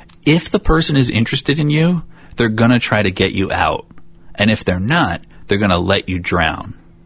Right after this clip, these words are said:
Now, there's a third option where they would leave to get help. That means they're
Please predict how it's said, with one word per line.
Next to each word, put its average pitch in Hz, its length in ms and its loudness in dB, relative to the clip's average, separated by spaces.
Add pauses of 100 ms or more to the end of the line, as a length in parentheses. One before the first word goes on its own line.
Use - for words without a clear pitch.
(960)
Now, 104 80 4
there's 98 200 2
a 95 60 -2
third 143 340 2
option 85 540 0
where 95 140 2
they 90 100 2
would 92 140 -2
leave 92 240 0
to 92 80 -2
get 78 180 -2
help. - 300 -2 (260)
That 123 160 0
means 147 260 -4
they're 110 200 0